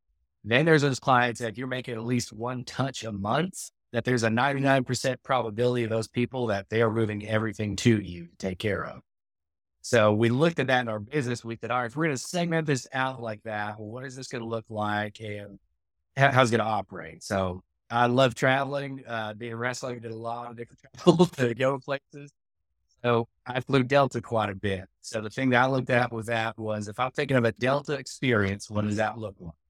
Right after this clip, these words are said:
So for us, our platinum clients is what we call our first class client. So those essentially, we call them an anchor client. We love those people. They love us.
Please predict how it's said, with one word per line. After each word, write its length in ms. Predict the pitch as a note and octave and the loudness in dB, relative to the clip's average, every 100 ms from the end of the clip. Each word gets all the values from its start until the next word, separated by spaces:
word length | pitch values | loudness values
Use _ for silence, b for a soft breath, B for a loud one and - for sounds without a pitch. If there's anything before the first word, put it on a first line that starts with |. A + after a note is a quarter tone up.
| _ _ | _ _
So 480 | - - G2 F#2+ F#2+ _ _ _ _ _ - | -14 -2 2 2 -2 _ _ _ _ _ 2
for 160 | B2 | 4
us, 380 | C#3 D#3+ C3 - | 6 6 4 -2
our 180 | C3 A#2 | -8 -8
platinum 460 | - C3+ C#3+ D#3 C#3 | -2 -2 -2 -6 -8
clients 560 | D3+ C3 B2+ A#2+ - | -6 -4 -6 -8 -14
is 100 | A2 | -12
what 160 | A2+ A2 | -12 -12
we 80 | A2 | -8
call 200 | B2 A2 | -4 -4
our 100 | G#2 | -6
first 400 | - B2 A#2+ - | 0 0 0 -4
class 340 | A#2+ A2+ - | -6 -6 -8
client. 240 | - F2+ _ _ _ _ _ _ _ _ _ _ _ _ | -16 -20 _ _ _ _ _ _ _ _ _ _ _ _
So 380 | - - G#2+ G#2 | -8 0 2 4
those 320 | A2+ D3 E3 | 6 6 6
essentially, 360 | C3+ D3 C#3 B2+ | 2 -4 -4 -6
we 120 | B2+ | -10
call 180 | - B2+ | -8 -6
them 160 | B2 A2 | -6 -8
an 140 | G2+ | -8
anchor 360 | B2 B2+ - B2+ | -6 -6 -6 -10
client. 480 | - B2+ G#2 E2+ - | -6 -2 -2 -4 -8
We 200 | A2+ A#2 | -8 -4
love 320 | A2 A2+ C3 | 0 2 2
those 240 | C#3 C#3 - | -2 -4 -2
people. 440 | C#3+ C3+ C#3 C#3 A2+ | -4 -4 -8 -6 0
They 160 | A2+ | 0
love 260 | A2+ G#2+ G#2 | 2 0 0
us. 380 | B2 C3 - | 0 0 -4